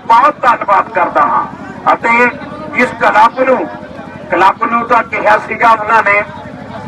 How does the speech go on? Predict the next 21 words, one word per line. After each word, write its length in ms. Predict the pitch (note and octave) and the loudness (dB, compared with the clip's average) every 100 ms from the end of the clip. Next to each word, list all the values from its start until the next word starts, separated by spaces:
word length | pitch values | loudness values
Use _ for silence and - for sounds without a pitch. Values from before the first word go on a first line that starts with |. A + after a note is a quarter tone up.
| - - D4+ - - - | -10 -10 -10 -12 -10 -4
ਵੀ 180 | D#4+ F3+ | 0 2
ਸਾਨੂੰ 400 | - E3 E3 G#3+ G#3 | 2 2 2 0 -4
ਸਪੋਰਟ 440 | D#3+ F#3 F#3+ G3+ G#3+ - - - - | -4 2 2 4 2 0 -4 2 2
ਅੱਠ 160 | - - | 2 -4
ਕੁ 240 | A#3 - | 0 0
ਹਜ਼ਾਰ 320 | F#3+ G3 F#3+ | 2 4 4
ਰੁਪਏ 320 | G3 G3 F#3 A3 | 2 2 0 0
ਦੀ 140 | F3 | -2
ਕਰ 240 | D3+ D#3+ D3+ | 0 0 0
ਦਿਓ। 200 | B2+ G#2 - - - - - - - - - | -8 -12 -14 -16 -18 -16 -16 -16 -16 -16 -6
ਸੁਣ 180 | G#3+ B3 | 0 2
ਲਓ 120 | B3+ B3 | 2 2
ਭਰਾਵੋ, 400 | A#3 G#3 F#3+ E3+ - - - - - - - - - - - - - - - - - - - - | 2 2 2 -6 -8 -16 -16 -16 -16 -16 -14 -14 -12 -14 -14 -12 -12 -12 -12 -12 -12 -12 -12 -6
ਇਸ 160 | G3 - | -4 0
ਸਪੋਰਟਸ 1300 | A3 A3 G#3 G#3 - - - - - G#3 G3+ A3 - - | 4 6 6 6 2 -8 -12 -12 -6 2 4 4 0 0
ਕਲੱਬ 340 | G3 F#3+ G#3+ | 2 2 0
ਦੇ 160 | G#3 G#3 | -4 -2
ਮੈਂਬਰਾਂ 480 | F#3 F3+ F3+ G#3 G#3 | 0 0 2 2 2
ਨੇ 60 | G#3 | -2
ਕਿਹਾ 300 | F3+ F#3 - | 0 2 2
ਸੀਗਾ 240 | - F#3+ | -2 2